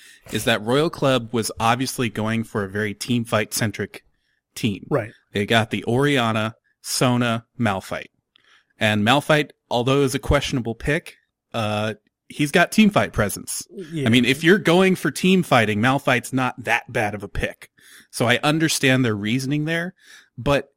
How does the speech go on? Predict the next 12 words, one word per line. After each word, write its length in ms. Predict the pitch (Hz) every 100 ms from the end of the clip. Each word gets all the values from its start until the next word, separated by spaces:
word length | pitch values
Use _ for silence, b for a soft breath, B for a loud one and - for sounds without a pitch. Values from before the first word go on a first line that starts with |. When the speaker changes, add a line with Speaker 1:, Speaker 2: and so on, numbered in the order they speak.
| -
Speaker 1:
S 180 | 180 -
K 200 | 190 160
T 500 | - 208 180 139 - _ _ -
just 200 | - -
completely 880 | - 156 - - 170 170 151 139 - -
counterpicked 720 | - 151 185 151 - 127 -
them 360 | 113 110 127 -
in 180 | 135 120
the 140 | 117 110
non-traditional 760 | 113 143 170 127 110 - 107
sense 380 | - 107 107 -
as 300 | 120 113 -